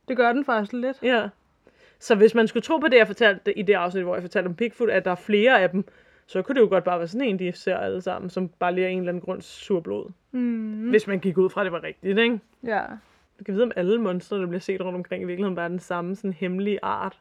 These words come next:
Speaker 2: der holder sig skjult og bor under jorden eller sådan noget.
Speaker 1: Ja. Jamen, jeg sidder også lige og tænker på, at vide, om det sådan er fordi, at det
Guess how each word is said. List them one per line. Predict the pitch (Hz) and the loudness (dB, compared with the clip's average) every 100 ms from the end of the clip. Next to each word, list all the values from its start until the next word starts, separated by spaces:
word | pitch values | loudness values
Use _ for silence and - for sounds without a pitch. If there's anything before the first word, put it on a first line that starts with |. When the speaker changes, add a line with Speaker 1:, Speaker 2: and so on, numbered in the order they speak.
| _ | _
Speaker 2:
der | 196 | -6
holder | 185 | -4
sig | 180 - | -6 -12
skjult | - 226 202 | -10 -8 -6
og | 190 | -4
bor | 202 190 | -2 -2
under | 190 | -2
jorden | 190 - - 214 | -2 -4 -4 -6
eller | 185 190 | -4 -6
sådan | 202 | -6
noget. | - 262 | -2 -2
Speaker 1:
Ja. | 240 226 233 - 233 | 0 -4 -8 -10 -2
Jamen, | 226 | 0
jeg | 220 | 2
sidder | 311 | 2
også | 254 247 | 2 2
lige | 262 | -2
og | |
tænker | 254 247 233 | -2 -2 0
på, | 240 | -2
at | |
vide, | 262 302 | -2 -2
om | 285 | -4
det | 262 | -6
sådan | 254 | -6
er | 226 | -8
fordi, | 220 214 269 254 | -8 -4 -2 -2
at | 240 _ | -4 _
det | 247 214 | 2 2